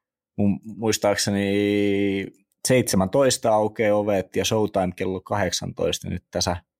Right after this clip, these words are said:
tässä kun mä otin esille, siellä on Mar-, Markus Master Colombo Rytohonka kohtaa muun muassa Italian Gregorio Davide <laughs> Grenade La Torre. No, olipa vaikea italialainen nimi, mut tää on siis toinen pääottelu. Pitäisi olla ihan,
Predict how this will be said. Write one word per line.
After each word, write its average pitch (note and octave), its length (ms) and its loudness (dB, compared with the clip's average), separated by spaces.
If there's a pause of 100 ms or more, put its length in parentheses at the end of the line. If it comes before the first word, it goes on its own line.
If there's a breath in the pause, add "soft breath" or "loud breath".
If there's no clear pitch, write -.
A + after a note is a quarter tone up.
tässä G#2 220 2
kun G2 140 0
mä G#2 80 4
otin G2+ 240 2
esille, G2+ 360 2
siellä F2+ 280 0
on F#2 80 2
Mar-, A#2 440 2
Markus A#2+ 560 0
Master G#2 480 2
Colombo A2 560 2
Rytohonka E2+ 720 2
kohtaa D#2+ 440 -2
muun D#2+ 200 0
muassa D#2+ 380 -2 (180)
Italian D#2+ 600 0 (240)
Gregorio F#2 540 0 (100)
Davide E2+ 440 0 (1300)
<laughs> G2+ 260 4 (120)
Grenade A#2 680 2
La F2 180 0
Torre. G2 420 -2
No, F#2 100 -2
olipa A2+ 260 -2
vaikea F#2+ 380 0
italialainen D#2 720 -2
nimi, E2+ 280 0 (240)
mut F2 100 -10 (300)
tää F#2 100 2
on F2 80 0
siis F#2 180 -2
toinen F2 320 0
pääottelu. D#2 580 0
Pitäisi D#2+ 400 -4
olla D#2+ 180 -2
ihan, D#2+ 260 -4